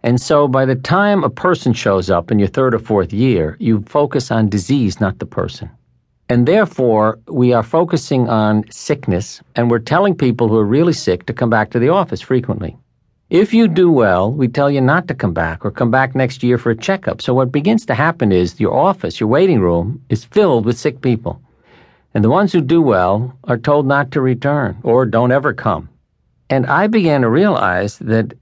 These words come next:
medicine is probably the only failure-oriented system. I mean, who would ever run a business based on failure? You know, if you have a good salesman, you say to your other salesman, "Find out what that fellow's doing and mimic him."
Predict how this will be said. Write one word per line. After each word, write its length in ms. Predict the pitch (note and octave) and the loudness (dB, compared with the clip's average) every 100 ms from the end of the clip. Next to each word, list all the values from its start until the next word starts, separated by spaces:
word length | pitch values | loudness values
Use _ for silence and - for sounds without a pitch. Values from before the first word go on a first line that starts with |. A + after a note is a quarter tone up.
| - | -2
medicine 640 | A#2 F3+ G#3+ - G2 G2 | 0 0 -2 -4 -2 -2
is 140 | A#2 | -2
probably 340 | - E3 D#3+ C#3+ | -2 -2 0 0
the 80 | B2 | 2
only 240 | C#3+ C3+ | 2 0
failure-oriented 1120 | B2+ - C#3 D#3+ C#3 B2 C3 C3 A#2+ A2+ G#2 | -2 -2 0 0 0 0 2 2 0 0 -4
system. 500 | - E3+ F#3+ - F#3+ | -2 -2 -2 -2 -4
I 60 | G2 | 0
mean, 160 | G2+ | 0
who 140 | C#3+ D#3+ | 2 2
would 160 | F#3+ | 2
ever 200 | C#3 B2+ | 2 2
run 220 | B2 A#2+ A2+ | 2 2 0
a 60 | |
business 480 | F2+ B2+ D3+ G2+ F2 | 0 0 0 -2 -4
based 360 | - G#2+ G#2+ - | -2 -2 0 -2
on 140 | A2 | -2
failure? 600 | A2+ C3 D#3+ C3+ E2 - | -2 -2 0 0 -4 -8
You 80 | - | -4
know, 80 | G#2+ | -2
if 140 | G#2+ | -2
you 80 | C3+ | -2
have 160 | C#3+ B2+ | -2 0
a 20 | |
good 260 | F#2+ C3 C3 | 0 -2 -2
salesman, 540 | - A#2+ A2+ F#2 F#2+ | -2 0 0 -2 -4
you 60 | G2+ | -2
say 180 | B2+ | 0
to 60 | A#2 | 0
your 120 | G#2 | 2
other 160 | A2+ G#2+ | 2 0
salesman, 560 | - A#2 A2+ F2+ F2+ F#2 - - _ _ _ | -2 -2 -2 -2 -4 -6 -14 -20 _ _ _
"Find 320 | B2 C#3+ C#3+ | -2 0 2
out 260 | B2 A2+ A2+ | 0 0 0
what 260 | A#2 C3 | -2 -2
that 220 | A2+ A#2 A#2 | -2 -2 -2
fellow's 360 | G#2 A2 B2+ | -2 0 0
doing 560 | - - G#3+ E3+ A#2 C3 | -2 0 2 2 0 0
and 260 | C#3 D3+ | -2 0
mimic 360 | E3 G#3+ A#3 - | 2 2 2 0
him." 340 | A2+ E2+ D#2+ | -2 -2 -6